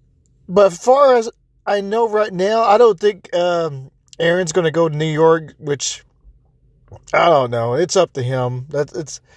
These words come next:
it's his time and money. But I, I think Shane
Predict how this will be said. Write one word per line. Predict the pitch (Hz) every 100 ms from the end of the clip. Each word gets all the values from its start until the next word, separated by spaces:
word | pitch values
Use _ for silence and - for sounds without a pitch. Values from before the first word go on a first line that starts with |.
| _ _ _
it's | 143 147
his | 165 165 -
time | 160 156
and | 135 123
money. | 135 131 120 117 _ _ _ _ _ _ _ _ _ _ _ _ _ _ _ _ - _ _
But | 135 143 151
I, | 175
I | 160
think | 190 143
Shane | - 175